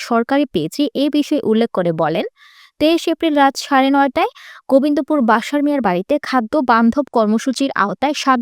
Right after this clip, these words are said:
বস্তা চাল স্থানীয় লোকজন কর্তৃক আটক করে অবহিত করলে সরেজমিনে গিয়ে ঘটনার সত্যতা পাওয়া যায়। পরে জানা যায়, স্থানীয় মোহাম্মদপুর কেন্দ্রে ডিলার রবিউল হোসেন এ চাল আত্মসাৎ করে। সে এপ্রিল মাসের চাল ভুয়া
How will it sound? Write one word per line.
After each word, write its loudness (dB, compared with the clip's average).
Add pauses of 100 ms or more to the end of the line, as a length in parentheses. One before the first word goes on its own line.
বস্তা -2 (120)
চাল 4
স্থানীয় 0
লোকজন 2 (100)
কর্তৃক -4
আটক 0 (100)
করে 2 (160)
অবহিত 0
করলে -4 (540)
সরেজমিনে 2
গিয়ে 2
ঘটনার 0
সত্যতা -4
পাওয়া 0
যায়। -4 (600)
পরে 6 (120)
জানা 2
যায়, 2
স্থানীয় 2
মোহাম্মদপুর 0 (120)
কেন্দ্রে 0
ডিলার 0
রবিউল 2
হোসেন 0 (180)
এ 2 (100)
চাল 0 (140)
আত্মসাৎ -4 (100)
করে। -6 (440)
সে 0 (160)
এপ্রিল 2
মাসের 0
চাল 4
ভুয়া 2